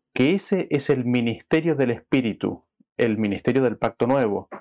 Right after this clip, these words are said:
que consiste en que la palabra de Dios está cerca, en el corazón y en la boca.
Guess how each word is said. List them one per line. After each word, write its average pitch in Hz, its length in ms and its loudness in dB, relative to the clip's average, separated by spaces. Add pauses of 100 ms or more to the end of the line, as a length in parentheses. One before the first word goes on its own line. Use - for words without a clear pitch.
(340)
que 117 140 -2
consiste 123 460 0
en 131 120 0
que 127 160 0
la 113 200 0
palabra 151 400 0
de 131 120 0
Dios 165 300 -2
está 139 240 0
cerca, - 580 -4
en 123 160 0
el 113 160 0
corazón 175 760 -2
y 120 140 0
en 120 160 0
la 120 100 2
boca. 113 520 -2